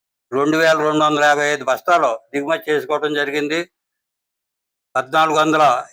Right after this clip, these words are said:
ఎనభై ఏడు బస్తాలు అమ్మటం, అమ్మటం జరిగింది. పదిహేడు వందల ఎనభై తొమ్మిది బస్తాలు, నాలుగు వందల అరవై ఎనిమిది బస్తాలు ఇంకా బ్యాలెన్స్ ఉంది రైతులకు అందుబాటులో. ఇంకా యూరియా, యూరియా కాకుండా అమోనియా ఉంది, మిక్సర్,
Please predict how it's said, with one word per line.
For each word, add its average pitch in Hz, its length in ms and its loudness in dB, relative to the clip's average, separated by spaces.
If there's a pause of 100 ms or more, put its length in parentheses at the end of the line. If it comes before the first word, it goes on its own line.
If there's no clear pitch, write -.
(100)
ఎనభై 143 240 0
ఏడు 151 180 0
బస్తాలు 131 720 0 (720)
అమ్మటం, 143 360 -2
అమ్మటం 151 400 0
జరిగింది. 147 640 -2 (400)
పదిహేడు 165 300 0
వందల 160 220 2
ఎనభై 151 220 0
తొమ్మిది 151 280 -2
బస్తాలు, 131 520 -2 (400)
నాలుగు 147 240 2
వందల 160 220 4
అరవై 147 160 2
ఎనిమిది 147 200 -2
బస్తాలు 160 380 0
ఇంకా 151 220 -2
బ్యాలెన్స్ 147 480 -2
ఉంది 139 160 -6
రైతులకు 143 380 -6
అందుబాటులో. 135 580 -4 (440)
ఇంకా 143 280 2
యూరియా, 151 720 0
యూరియా 151 340 -2
కాకుండా 151 540 0
అమోనియా 151 400 0
ఉంది, 151 360 -2
మిక్సర్, 143 460 -10